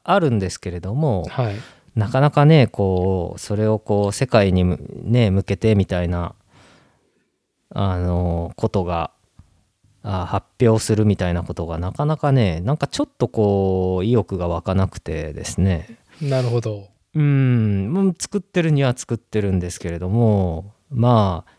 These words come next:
Speaker 1: ちょっと非常に悩んでいますよね。かなり、あの、フレームビルダー始めて、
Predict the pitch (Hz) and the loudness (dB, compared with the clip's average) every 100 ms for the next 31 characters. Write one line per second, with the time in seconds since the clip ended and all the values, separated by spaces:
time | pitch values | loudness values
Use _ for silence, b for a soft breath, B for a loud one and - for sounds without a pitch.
0 | b - 107 - - 117 151 160 151 139 | b -8 -6 -6 -8 -4 -2 0 2 2
1 | 139 170 139 98 85 78 - 92 101 98 | 2 2 0 -2 -6 -12 -14 -12 -6 -6
2 | 85 - 80 87 98 101 87 - 143 165 | -6 -8 -8 -2 0 0 -2 -2 2 4
3 | 135 107 92 - _ _ - 107 95 - | 4 2 -2 -10 _ _ -6 -4 -4 -4
4 | 110 - 123 131 139 147 123 110 110 110 | -4 -4 -4 -2 0 0 0 0 0 0
5 | 117 - 117 117 | 0 0 -2 -2